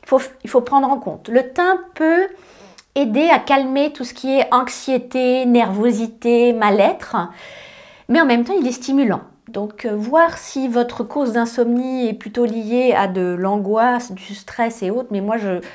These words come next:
je vous déconseille de boire, euh, trop, une tisane de thym trop tard le soir. Mais, euh, voilà, on est tous différents, si vous, ça vous va. C'est juste une chose, c'est que si vous, euh, n'arrivez pas à dormir après, voilà,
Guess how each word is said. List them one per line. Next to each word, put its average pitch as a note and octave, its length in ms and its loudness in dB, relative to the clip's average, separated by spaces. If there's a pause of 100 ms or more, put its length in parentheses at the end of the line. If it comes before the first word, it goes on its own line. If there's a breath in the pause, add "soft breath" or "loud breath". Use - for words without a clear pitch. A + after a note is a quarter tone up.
(220 loud breath)
je F#3+ 140 -4
vous F#3 160 -4
déconseille G3+ 580 -2
de F#3 140 -4
boire, F#3 420 -4
euh, D3+ 240 -6
trop, - 260 -14
une F3 240 -8
tisane F#3+ 440 -4
de E3+ 100 -8
thym G3+ 240 -8
trop F#3 200 -10
tard G3+ 240 -10
le E3+ 100 -12
soir. F#3+ 480 -10 (920)
Mais, F#3 340 -4
euh, D3+ 120 -12
voilà, D3 300 -10
on F3 60 -10
est E3+ 120 -8
tous G#3+ 200 -8
différents, E3+ 440 -12
si G#3 220 -12
vous, G3+ 240 -8
ça - 160 -16
vous D#3+ 140 -16
va. D#3 260 -10 (680 soft breath)
C'est D#3+ 400 -8
juste G#3+ 300 -8
une F#3 100 -4
chose, G3+ 260 -8
c'est F3+ 120 -14
que D#3+ 220 -8
si D#3+ 180 -14
vous, G3 160 -4
euh, E3+ 380 -4
n'arrivez F#3 360 -2
pas F#3+ 160 -4
à F3 80 -2
dormir E3+ 400 -8
après, D#3 240 -14
voilà, F#3 220 -14